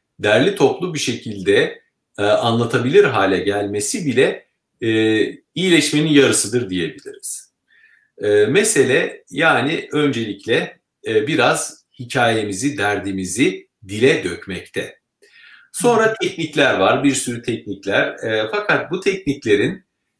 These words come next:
Speaker 1: e, çok büyük bir ağırlığı olmadığı düşünülüyor. Terapistin samimiyetinin, yakınlığının, e, ve içten bir ilgisinin en, e, şifa verici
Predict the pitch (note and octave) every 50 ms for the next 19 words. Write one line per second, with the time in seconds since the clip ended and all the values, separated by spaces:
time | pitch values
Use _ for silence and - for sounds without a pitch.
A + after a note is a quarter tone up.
0 | _ - A2 G#2+ A2+ A2+ A2 A2 G#2+ - - G3 G3+ - - - B2+ D3+ F3+ F#3
1 | - - D3+ D3 C#3+ - - A2+ A2 A2+ A#2+ A#2+ A#2+ A2+ A2 A#2 B2 D3+ G3+ A3+
2 | - - _ _ _ - B2 C#3 D3 C3 A#2+ A2 G2+ F2+ F#2+ F2 D#2+ - - -
3 | _ _ - - - - - D#2 D2+ D2+ D2 - - - - _ _ _ - A#2
4 | A#2+ A#2+ A2+ A2+ A#2+ - - - C3 C3 - - A2+ G#2 G#2 G#2 G2+ G#2 G2+ G2+
5 | G2 G2 - G2 F#2+ G2 A2 C3+ C#3+ C#3 - - G2+ F#2 - - G#2 G2+ G2 F#2+
6 | G2 F#2+ F#2+ F#2 F#2+ - E3 F#3 - _ _ _ _ _ _ _ _ _ _ -
7 | - G2 F#2+ F#2+ F#2+ F#2 F#2 G2+ A2+ B2 - - - - - - D3+ D#3+ E3+ D#3
8 | C3 A#2 G#2+ F2+ G#2 F#2+ F2 F2 F#2+ F#2 - - F2+ F#2 B2+ F3+ B3+ A#3 - _
9 | _ _ _ _ _ - - - - C3+ D3 C#3+ C#3 A#2+ - - G#2+ G#2 G2 G2+
10 | G2 F#2+ G2 F#2 F#2 - - G2+ - A2 G#2+ G#2 F#2+ F#2 F#2 F#2+ F#2+ G2 D#3 E3+